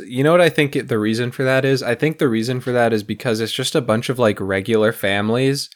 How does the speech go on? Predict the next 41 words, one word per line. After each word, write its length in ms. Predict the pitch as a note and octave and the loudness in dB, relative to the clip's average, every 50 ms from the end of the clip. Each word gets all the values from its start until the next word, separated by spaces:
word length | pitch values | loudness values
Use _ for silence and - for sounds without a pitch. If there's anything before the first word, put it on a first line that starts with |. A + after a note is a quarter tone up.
| _ _ - - - _ _ - | _ _ -20 -20 -20 _ _ -2
like, 200 | C3 B2+ C3+ - | 0 0 0 0
your 120 | C3 B2 A2+ | 0 0 2
average 460 | A2+ A#2 A#2+ A2+ B2+ B2+ A#2 G#2 G#2+ | 4 4 2 2 0 -2 -4 -4 -4
mom 300 | A2 G2+ G2 G#2 G#2 G#2+ | -2 0 0 2 2 0
and 160 | G#2+ A2 G#2+ | -2 -4 -2
pop 380 | - A#2+ G#2 G2 G#2 - - - | 0 2 4 4 2 0 -2 -4
bringing 300 | G#2 G#2 G#2 G2+ G#2+ G#2 | -4 -2 -2 -2 -2 -2
their 140 | G#2 G2+ | -4 -4
kids 640 | G2+ - - - G2 F#2+ G2 G#2 A2 A2 - - - _ _ _ _ - | -6 -8 -6 -4 -2 -2 -2 -2 -4 -4 -6 -8 -10 _ _ _ _ -2
to 140 | - A#2 | 0 0
the 100 | G#2+ G#2 | 2 2
movies 500 | G2 G2 G2 G2 G2 G#2+ G#2 G#2+ G#2+ G#2+ | 0 0 0 0 2 2 2 2 2 0
on 280 | G#2+ G2 G2 F#2+ F#2+ F#2+ | -2 -2 -2 -2 -4 -6
Christmas 580 | - - G#2 G2 F#2+ - - A2+ G#2+ G#2+ - - | -4 -4 -4 -2 -4 -4 -4 -4 -2 -2 -2 -2
and 160 | G#2+ G#2+ A2 | -2 0 2
whatnot, 540 | A2 A2 G#2 A#2 A#2+ A#2+ A#2 A#2 A2+ - G#2 | 2 2 2 2 2 2 2 2 0 0 -2
and, 160 | G2 G#2 G#2 | -4 -4 -2
like, 400 | F#2+ F#2+ F#2 F#2 F2+ F2+ - - _ _ _ _ _ _ _ _ _ _ _ - | -2 0 0 -2 -2 -4 -8 -16 _ _ _ _ _ _ _ _ _ _ _ 0
they're 140 | B2 B2+ B2+ | 0 2 2
just, 240 | B2+ C#3 C3+ - | 0 -2 -2 0
like, 280 | - D3+ C3+ A#2 - - | 0 0 0 0 -2 -2
they're, 220 | C#3 C#3+ D3 C3+ | 0 0 2 0
they 220 | - C3 C#3+ C#3+ C#3 | 0 0 0 0 0
watch 400 | B2 A2+ A2 A#2+ C3+ C#3 - F#3 | 2 2 2 2 2 0 0 0
it 180 | F#3+ G3 F#3 - | 0 0 0 -2
and 180 | B2+ B2 C3+ C3+ | -2 -2 0 0
then 140 | C#3 D3 C#3 | 0 0 2
they 160 | D3 C#3 B2 | 2 2 2
don't 220 | A2+ A2+ A#2 - - | 2 0 -2 -2 -2
go 160 | C3+ B2 B2 | 0 0 2
online 440 | A#2+ A2 G#2 G2 G2 G2 F#2+ F2+ F2 | 2 0 0 -2 -2 -2 -4 -6 -6
'cause 260 | - A2 G2+ G2 F#2+ | -8 -8 -6 -4 -2
they're, 180 | G#2+ G2+ G2+ | -2 -2 -2
they 160 | G2+ G#2+ A2+ G#2+ | -2 0 0 2
don't 200 | A#2 B2 A#2 - | 2 0 -2 -2
use, 320 | G#2+ G2+ G#2 G2+ G2 F#2+ | -2 -2 0 0 0 -2
like, 220 | G2 F2+ F2+ F2+ - | -2 -2 -2 -4 -6
Twitter, 380 | - - G#2 G2 G2 F#2 F2+ | -8 -6 -4 -2 -2 -2 -2
they 100 | F2 F2+ | -2 -2
don't 220 | F2+ F#2+ F#2+ F#2+ - | -4 -4 -4 -4 -6
use 340 | G2 F#2+ F#2 F2+ F2 - | -6 -4 -4 -2 -4 -4